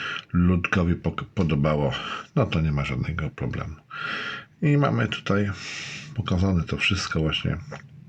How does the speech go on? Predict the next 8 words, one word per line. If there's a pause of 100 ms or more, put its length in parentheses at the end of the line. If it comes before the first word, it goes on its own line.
(680)
Cały
ten (1040)
przekrój (920)
tego
wszystkiego. (540)
To,
co
szykują.